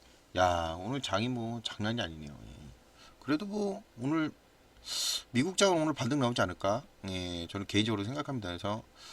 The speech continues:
자, 대성 산업을 보기 전에, 예, 우선은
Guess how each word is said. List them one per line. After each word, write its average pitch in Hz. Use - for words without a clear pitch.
자, 87
대성 170
산업을 151
보기 127
전에, 101
예, 78
우선은 82